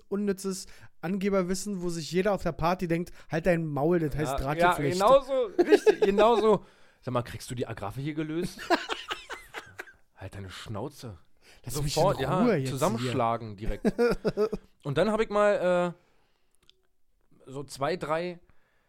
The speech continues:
Speaker 2: unnütze Gesetze. Wir hatten ja schon mal über, über, äh, Gesetze gesprochen zwischendurch.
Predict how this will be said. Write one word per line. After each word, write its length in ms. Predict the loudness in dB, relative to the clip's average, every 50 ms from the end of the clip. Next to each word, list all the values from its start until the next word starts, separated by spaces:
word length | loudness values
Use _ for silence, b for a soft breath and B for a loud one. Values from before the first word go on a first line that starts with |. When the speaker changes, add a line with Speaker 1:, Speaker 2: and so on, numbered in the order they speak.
| _ _ _ _ _ _ _ _ _ _ _ _
Speaker 2:
unnütze 440 | 2 2 4 2 -2 -4 -4 -6 -4
Gesetze. 520 | -4 0 2 2 0 0 -4 -8 -8 -8
Wir 80 | -6 -8
hatten 160 | -8 -6 -6
ja 100 | -6 -6
schon 160 | -6 -6 -6
mal 140 | -4 -4 -4
über, 480 | -4 -2 0 0 0 0 -2 -4 -10 -14 _
über, 760 | -14 -6 -4 -2 -2 -2 -2 -2 -4 -2 -2 -2 -2 -2 -4
äh, 40 | -6
Gesetze 460 | -6 -6 -6 -6 -6 -6 -6 -8 -6
gesprochen 520 | -6 -10 -12 -8 -4 -4 -4 -4 -6 -10 -12
zwischendurch. 720 | -12 -14 -12 -12 -10 -8 -8 -8 -8 -8 -12 -16 -20